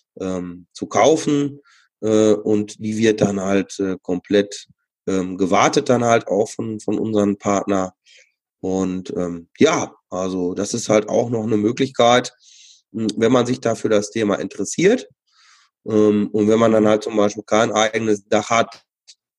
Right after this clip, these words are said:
ja, dann kann man das wirklich so machen. Ja,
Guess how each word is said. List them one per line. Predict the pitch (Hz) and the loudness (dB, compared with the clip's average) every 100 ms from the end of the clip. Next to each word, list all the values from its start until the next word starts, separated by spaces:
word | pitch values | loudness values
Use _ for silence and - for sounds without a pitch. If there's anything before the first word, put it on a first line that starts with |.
| _ - | _ -6
ja, | 87 104 120 _ _ _ | -2 -2 -4 _ _ _
dann | 95 95 | -8 0
kann | 110 | 2
man | 107 | 4
das | 101 104 | 2 0
wirklich | 104 | 0
so | 104 | 0
machen. | 90 - - _ _ _ _ _ _ - | 0 -2 -16 _ _ _ _ _ _ -10
Ja, | 87 | -8